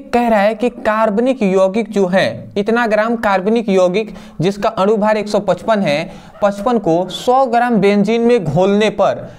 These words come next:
याद रखेंगे एक बात कि सौ ग्राम बेंजीन में घोलने पर, तो ये बताइए इसी को ना घोल रहे हैं बेंजीन में, तो जब इसको कार्बनिक यौगिक को घोल रहे हैं तो कार्बनिक यौगिक क्या होगा, विलेय होगा, और जो बेंजीन है वो विलायक हुआ।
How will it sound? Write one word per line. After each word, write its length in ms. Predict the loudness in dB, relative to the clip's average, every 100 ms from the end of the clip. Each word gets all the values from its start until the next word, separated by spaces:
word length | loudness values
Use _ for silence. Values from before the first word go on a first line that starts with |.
| -4 0
याद 220 | 0 0
रखेंगे 320 | 0 2 2
एक 140 | 2
बात 340 | 2 2 -2 -8 -14 -4
कि 80 | -4
सौ 360 | -2 2 2
ग्राम 380 | 2 0 2 2
बेंजीन 460 | 4 4 2 2 2
में 240 | 2 2
घोलने 540 | 0 0 2 2 2 2
पर, 300 | 2 0 0 -8 -16 -6
तो 120 | -4 -2 0
ये 180 | 0 2
बताइए 640 | 0 0 2 2 0 -4 -8 -2
इसी 300 | -2 2 0
को 180 | 2 2
ना 140 | 2
घोल 300 | 2 2 2
रहे 220 | 2 2
हैं 200 | 2 4 2
बेंजीन 460 | 2 2 2 2
में, 380 | 2 0 -2 -6 -12 -16 -6 -2
तो 60 |
जब 280 | 0 0 -2 -4
इसको 360 | -4 0 0 0
कार्बनिक 480 | 0 0 2 2 2
यौगिक 400 | 2 2 2 2
को 100 | 2
घोल 200 | 2 2
रहे 140 | 0
हैं 100 | 0
तो 120 | 0
कार्बनिक 560 | -2 0 0 2 0 2
यौगिक 380 | 2 2 2 0
क्या 120 | 0
होगा, 360 | 2 2 2 -2
विलेय 460 | 0 2 2 2 2
होगा, 480 | 2 2 2 0 -2 -12 -8
और 120 | -2 0
जो 160 | 2
बेंजीन 520 | 2 2 2 2 2 2
है 200 | 2 4
वो 140 | 4
विलायक 600 | 4 2 2 2 0 0
हुआ। 460 | 0 2 0 -2